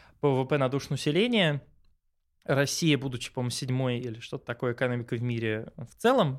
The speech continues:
по В В П, на душу населения, э, где-то там в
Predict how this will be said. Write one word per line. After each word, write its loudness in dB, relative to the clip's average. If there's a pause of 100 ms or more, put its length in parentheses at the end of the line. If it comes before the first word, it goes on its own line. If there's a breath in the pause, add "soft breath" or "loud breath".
по -2
В -4
В 0
П, -4
на 0
душу -2
населения, 0 (540 soft breath)
э, 4
где-то -2
там 2
в -16